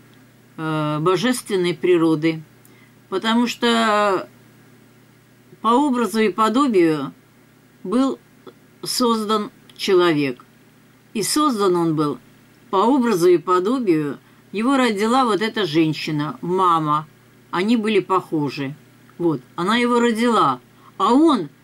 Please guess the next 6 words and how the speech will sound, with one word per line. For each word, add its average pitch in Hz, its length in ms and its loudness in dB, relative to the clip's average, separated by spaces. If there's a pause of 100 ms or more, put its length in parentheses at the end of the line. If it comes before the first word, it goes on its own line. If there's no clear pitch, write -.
(360)
стыдится 277 1040 0
своей 240 680 0
внешности, 202 1000 0
стыдится 233 920 -2
своего 220 720 0
организма, 208 920 0